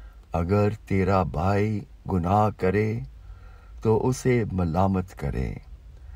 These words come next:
अगर तौबा करे तो उसे मुआफ़ करे, और अगर वो दिन में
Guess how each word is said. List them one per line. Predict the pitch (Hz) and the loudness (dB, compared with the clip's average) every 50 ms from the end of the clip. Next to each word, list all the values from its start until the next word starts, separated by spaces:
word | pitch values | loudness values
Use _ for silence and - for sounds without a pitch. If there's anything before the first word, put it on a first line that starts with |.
| - - - - - - - - - - - | -16 -16 -16 -16 -16 -18 -18 -18 -8 -2 0
अगर | 101 101 110 110 98 | 2 4 4 4 2
तौबा | - - - - 98 98 101 107 117 123 127 131 | 0 -4 -2 0 2 4 4 6 6 6 6 4
करे | 131 - - 117 113 117 120 123 123 127 131 135 - - - - - - - - - - - - - - | 2 0 0 0 2 2 2 2 2 0 -4 -6 -10 -14 -20 -20 -20 -20 -20 -18 -18 -18 -18 -12 -4 0
तो | 120 117 120 | 2 2 2
उसे | 127 - - 135 127 | 2 2 4 4 4
मुआफ़ | 113 95 95 101 120 135 147 156 - - | 4 4 4 4 6 6 4 4 2 -4
करे, | - - 80 62 64 57 50 - - - - - - - - - - - - - - - - - - - - - - - | -6 -4 -2 -2 -2 -4 -6 -8 -14 -16 -18 -18 -20 -20 -20 -20 -20 -20 -20 -20 -20 -20 -20 -20 -20 -20 -20 -18 -6 -2
और | 87 92 92 92 | 0 2 4 4
अगर | 101 104 104 110 107 101 98 - - - - - - - - - | 2 2 2 2 0 0 0 -4 -8 -16 -20 -20 -20 -16 -6 0
वो | 98 104 104 101 101 101 - - | 2 4 4 4 4 2 -2 -4
दिन | - - 110 113 117 | -4 -2 0 2 2
में | 113 110 110 110 110 113 113 117 | 4 2 2 2 2 2 0 0